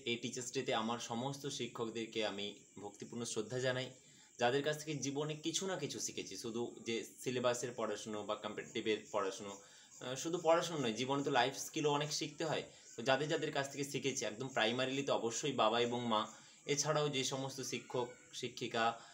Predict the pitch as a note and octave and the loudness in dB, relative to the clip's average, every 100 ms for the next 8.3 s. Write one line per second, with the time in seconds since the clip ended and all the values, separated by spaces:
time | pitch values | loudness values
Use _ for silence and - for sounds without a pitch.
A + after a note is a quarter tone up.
0 | - - E3 E3 E3 - C#3+ D#3 D#3+ E3+ | -18 4 10 10 8 2 4 8 8 8
1 | E3 D3 D3 D3 C#3+ C#3 C#3+ C#3 C#3 B2 | 4 4 2 2 0 0 0 2 2 2
2 | C3 C#3+ C#3 - C#3+ A#2+ A#2+ - - D3+ | -2 -6 -6 -6 -4 -2 -2 -4 -4 -4
3 | D3+ D#3+ D3+ - C3+ C#3+ C#3+ C#3+ D3 - | 0 -2 0 -2 0 2 2 2 -2 -8
4 | - - - G2+ G2 - A2+ B2 C3+ C#3 | -20 -16 0 4 4 4 2 2 0 0
5 | D3 D3 D#3 - B2+ C3+ C3+ C#3 C3+ A#2 | -2 -2 -4 -2 2 4 4 2 0 4
6 | A#2+ B2 B2+ A#2+ B2+ - C3 B2 A2 A2+ | 4 4 0 0 0 0 0 0 -2 -4
7 | A#2+ A#2 G#2 A2 A2+ A2+ A2 G#2+ G#2+ - | -4 -6 -4 -2 0 0 2 2 2 2
8 | A2 G#2+ G#2+ | 2 2 -2